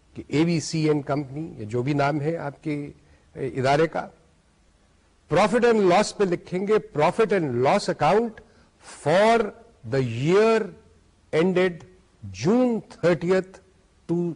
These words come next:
zero zero two۔ یعنی یہ profit and loss جو ہے،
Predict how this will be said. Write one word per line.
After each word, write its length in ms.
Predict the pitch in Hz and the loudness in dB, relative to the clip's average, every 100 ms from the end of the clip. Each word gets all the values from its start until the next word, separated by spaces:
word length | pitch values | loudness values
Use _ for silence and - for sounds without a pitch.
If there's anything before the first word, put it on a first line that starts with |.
| - 110 123 | -10 -8 -4
zero 240 | 143 143 123 | 0 0 -2
zero 160 | 131 127 - 202 | -4 -6 -4 -2
two۔ 80 | - - _ _ _ _ _ | -2 -6 _ _ _ _ _
یعنی 460 | 104 143 170 226 240 - _ _ | -4 0 2 0 -2 -10 _ _
یہ 160 | 139 233 208 170 | -2 0 0 2
profit 400 | 175 180 170 151 | 2 2 0 0
and 160 | 120 | 0
loss 320 | 135 226 233 - | 2 2 0 -2
جو 160 | 165 | 0
ہے، 240 | 131 156 | 2 0